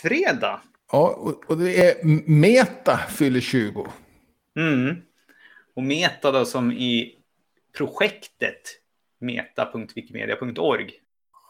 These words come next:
Speaker 2: Ja, just det.
Speaker 1: Eh, så att man har en liten online-träff om det på fredag kväll.
Speaker 2: Som inte jag fattar riktigt vad det är då,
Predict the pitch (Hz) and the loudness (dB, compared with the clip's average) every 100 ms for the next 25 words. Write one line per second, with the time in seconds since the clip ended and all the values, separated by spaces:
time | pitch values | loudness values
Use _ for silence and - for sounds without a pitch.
0 | - 127 151 - 104 - _ _ _ 127 | 0 2 2 -2 -12 -14 _ _ _ -20
1 | 117 113 117 - 120 107 120 - - 139 | -18 -16 -16 -14 -14 -12 -12 -14 -14 -12
2 | - - _ 170 156 147 143 139 139 127 | -14 -16 _ 0 2 2 2 2 -4 -10
3 | - 156 143 - - _ 139 131 120 117 | -6 0 0 -2 -20 _ -8 -2 0 0
4 | 117 117 123 117 110 - 104 107 - _ | -2 -8 -4 -4 -4 -4 -8 -8 -16 _
5 | _ _ _ _ _ _ 175 170 147 208 | _ _ _ _ _ _ -18 -6 0 2
6 | 180 185 156 - 160 139 131 123 131 127 | 2 2 2 2 2 2 2 0 2 2
7 | 123 156 147 113 120 | 4 4 4 4 4